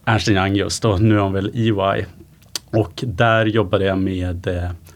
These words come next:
dataanalys och revision av tillväxtföretag. Jag tror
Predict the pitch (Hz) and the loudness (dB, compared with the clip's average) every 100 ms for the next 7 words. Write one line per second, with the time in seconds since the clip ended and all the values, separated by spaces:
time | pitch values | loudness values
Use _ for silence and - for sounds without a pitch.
0 | _ 123 113 117 104 101 104 92 107 98 | _ 0 2 2 0 2 0 -2 -4 -4
1 | 98 98 92 101 98 113 113 - - 107 | -2 -4 -4 -4 -4 -6 -4 -4 -4 -6
2 | - 113 - - - - 117 101 | -8 -8 -8 -8 -8 -8 -6 -6